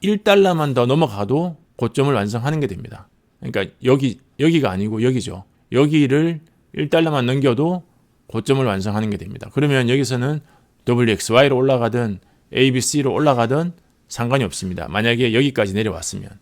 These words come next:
이 지점을 만났으면, A파라고 볼 수 있는 지점의 고점을 만났으면, 여기까지 왔으면 그 다음에는 더블유 엑스 와이로 올라가도 되고 에이 비 씨로 올라가도 되고 아무 상관이 없습니다. 근데 이 고점을 안 만났다, 여기를 안 만나고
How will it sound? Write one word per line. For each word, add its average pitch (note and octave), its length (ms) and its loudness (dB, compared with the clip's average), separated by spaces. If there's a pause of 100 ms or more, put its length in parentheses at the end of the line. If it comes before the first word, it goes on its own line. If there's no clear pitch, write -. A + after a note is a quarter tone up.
(140)
이 D3+ 220 0
지점을 D3+ 380 2
만났으면, G#2+ 720 -2
A파라고 A2 960 0
볼 C#3 140 0
수 C#3+ 140 -4
있는 G#2 240 -2
지점의 A2 320 -2
고점을 B2+ 560 -4 (260)
만났으면, G#2+ 840 0 (260)
여기까지 B2+ 360 2
왔으면 A#2+ 680 -2 (280)
그 - 80 -6
다음에는 C3 680 2 (260)
더블유 A#2 260 2
엑스 G#2+ 200 -4
와이로 B2+ 240 4
올라가도 A#2+ 340 2
되고 A2+ 480 -2
에이 A#2+ 160 2
비 A2+ 100 0
씨로 D3+ 300 0
올라가도 G#2 380 -2
되고 F#2+ 220 -6
아무 G#2 140 -6
상관이 A2+ 320 -6
없습니다. - 520 -12 (120)
근데 B2+ 460 2 (220)
이 E3 120 0
고점을 B2+ 360 0
안 F#2 120 -4
만났다, G2+ 760 -2 (140)
여기를 C3 300 2
안 F#2 120 -2
만나고 D3+ 880 2